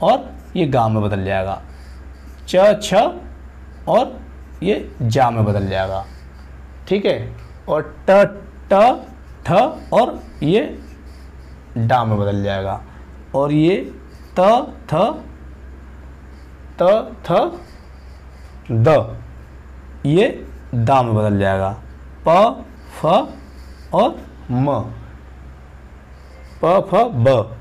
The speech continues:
यानी ये बदल जाएगा आपका, ये बा में बदल जाएगा।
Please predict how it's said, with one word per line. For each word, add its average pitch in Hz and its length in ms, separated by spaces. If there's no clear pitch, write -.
यानी 147 240
ये 170 120
बदल 160 260
जाएगा 151 220
आपका, 202 360
ये 170 120
बा 120 320
में 107 140
बदल 92 260
जाएगा। 87 320